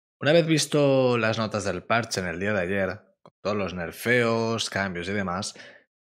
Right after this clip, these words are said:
hay un tipo de build que deberíamos de esquivar si veis que hay demasiados problemas, que sería todo lo relacionado con los zombies o los esqueletos, es decir, llevando el Necromancer de la Witch. Ha recibido nerfeos.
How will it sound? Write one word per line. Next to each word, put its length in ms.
hay 160
un 100
tipo 260
de 140
build 320
que 400
deberíamos 580
de 100
esquivar 840
si 720
veis 320
que 80
hay 80
demasiados 480
problemas, 420
que 120
sería 420
todo 180
lo 120
relacionado 560
con 160
los 160
zombies 560
o 60
los 160
esqueletos, 840
es 120
decir, 380
llevando 300
el 100
Necromancer 640
de 140
la 80
Witch. 340
Ha 80
recibido 400
nerfeos. 960